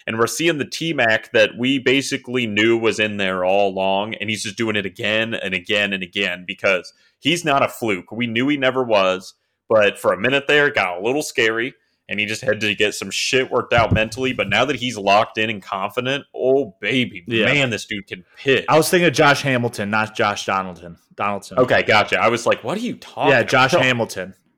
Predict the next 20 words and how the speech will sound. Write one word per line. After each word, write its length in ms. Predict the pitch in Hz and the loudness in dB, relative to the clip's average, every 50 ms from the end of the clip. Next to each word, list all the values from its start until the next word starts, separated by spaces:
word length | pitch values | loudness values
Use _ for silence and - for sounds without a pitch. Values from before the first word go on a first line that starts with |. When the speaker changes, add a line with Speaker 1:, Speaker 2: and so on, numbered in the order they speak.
| _ _ _ _ _ _ _ | _ _ _ _ _ _ _
Speaker 1:
Yeah, 180 | 160 156 127 107 | 4 4 4 6
no, 160 | 123 147 135 | 4 4 2
that 360 | 104 107 131 175 185 160 - | 4 4 6 6 6 4 2
he 120 | - 117 | -2 -4
did, 260 | 113 104 123 123 107 92 | 0 4 4 4 4 2
of 120 | 90 - | 0 -4
course, 260 | - 113 101 98 - | -4 -4 -4 -4 -4
play 160 | - - 101 98 | -2 -2 -2 -2
for 120 | - 107 | -4 -6
the 80 | 92 92 | -8 -6
Rangers. 360 | 92 90 90 90 87 92 131 | -6 -6 -8 -8 -10 -4 0
Speaker 2:
Yeah. 280 | 127 120 104 92 85 - - _ _ _ | 0 2 2 0 -2 -8 -14 _ _ _
Speaker 1:
Um, 540 | - 113 117 110 104 98 95 90 90 92 95 - _ _ _ _ _ _ | 0 2 4 4 4 4 2 2 -2 -6 -14 -20 _ _ _ _ _ _
but 300 | 123 117 110 107 - - | 6 6 6 4 2 -4
Mc-, 280 | 117 - - _ - - | -8 -8 -8 _ -16 -4
Tristan 340 | - 170 175 175 - 185 143 | 0 0 0 0 0 -2 -4
McKenzie 460 | 117 - - 117 117 113 107 117 107 | -4 -2 0 -2 -2 -2 -2 -6 -6
just 160 | 107 101 - - 117 | -6 -8 -6 -2 2
absolutely 640 | 127 143 160 156 - 160 135 127 131 131 - 127 110 | 2 2 2 2 0 -2 -2 0 -2 -2 -2 -4 -2
dominates. 800 | 92 104 98 98 98 98 101 101 98 98 101 98 - - - | 0 0 2 2 2 2 2 2 2 2 2 0 -4 -8 -16